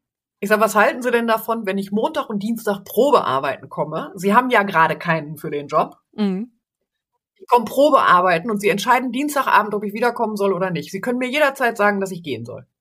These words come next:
Speaker 1: So, aber die zwei Tage hätte ich dann gerne bezahlt.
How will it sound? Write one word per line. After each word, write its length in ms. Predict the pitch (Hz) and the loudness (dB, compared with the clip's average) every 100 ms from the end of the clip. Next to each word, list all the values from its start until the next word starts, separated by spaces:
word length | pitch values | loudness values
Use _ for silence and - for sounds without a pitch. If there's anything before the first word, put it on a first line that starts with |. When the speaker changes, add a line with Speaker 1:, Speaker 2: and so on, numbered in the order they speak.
| _ _ _ _ _ _ _ _ | _ _ _ _ _ _ _ _
Speaker 1:
So, 80 | 202 | -2
aber 120 | 226 | 0
die 160 | 220 330 | 2 0
zwei 220 | - 262 | 0 0
Tage 300 | 269 262 254 | 4 2 2
hätte 140 | 247 233 | -2 -6
ich 80 | |
dann 120 | 208 202 | -4 -2
gerne 200 | 180 170 | -2 -4
bezahlt. 500 | 170 147 107 - | -10 -8 -10 -12